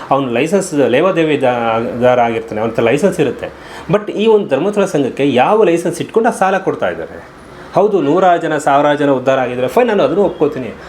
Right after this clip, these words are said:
ಅಷ್ಟೇ ನೂರಾರು ಜನ, ಸಾವಿರಾರು ಜನಕ್ಕೆ ತೊಂದರೆ ಆಗಿದ್ದಿಲ್ಲ, ಮೋಸ ಆಗಿದ್ದಿಲ್ಲ, ಅದನ್ನ ನೀವು ಒಪ್ಕೊಳ್ಳಿ. ಇಲ್ಲ, ಏನೂ ಸಮಸ್ಯೆ ಇಲ್ಲ ಅನ್ನೋದೇ ಆದ್ರೆ ನಮ್ಮ ಆಫೀಸಿಗೆ ಬನ್ನಿ. ಈ ತುಂಬ ಒಳ್ಳೇದಾಗಿರೋರು ಕೂಡ ನಮ್ಮ ಆಫೀಸಿಗೆ ಬನ್ನಿ, ಮಾತಾಡಿ.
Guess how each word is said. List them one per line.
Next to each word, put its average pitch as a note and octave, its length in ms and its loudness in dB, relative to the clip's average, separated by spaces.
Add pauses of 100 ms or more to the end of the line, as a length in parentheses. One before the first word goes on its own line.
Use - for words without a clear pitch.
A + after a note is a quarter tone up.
(100)
ಅಷ್ಟೇ F3 240 0
ನೂರಾರು A3+ 320 4
ಜನ, G#3 100 0
ಸಾವಿರಾರು F#3 420 2
ಜನಕ್ಕೆ F3+ 240 -2
ತೊಂದರೆ F#3+ 320 2
ಆಗಿದ್ದಿಲ್ಲ, A#2+ 380 -2
ಮೋಸ C4 300 2
ಆಗಿದ್ದಿಲ್ಲ, C#3 460 0
ಅದನ್ನ C4 200 4
ನೀವು B3+ 140 4
ಒಪ್ಕೊಳ್ಳಿ. E3 540 -4 (760)
ಇಲ್ಲ, G#3 120 4
ಏನೂ F#3+ 440 2
ಸಮಸ್ಯೆ D3 460 0
ಇಲ್ಲ B2 140 2
ಅನ್ನೋದೇ G#2+ 260 -4
ಆದ್ರೆ C3 600 0
ನಮ್ಮ B2 180 0
ಆಫೀಸಿಗೆ B2+ 400 -2
ಬನ್ನಿ. A#2 400 0 (300)
ಈ A2+ 200 2 (240)
ತುಂಬ E3+ 220 2
ಒಳ್ಳೇದಾಗಿರೋರು C#3+ 640 2
ಕೂಡ G3+ 120 2
ನಮ್ಮ D#3 180 2
ಆಫೀಸಿಗೆ A#2 340 -4
ಬನ್ನಿ, F2 160 -10 (160)
ಮಾತಾಡಿ. E3 420 -2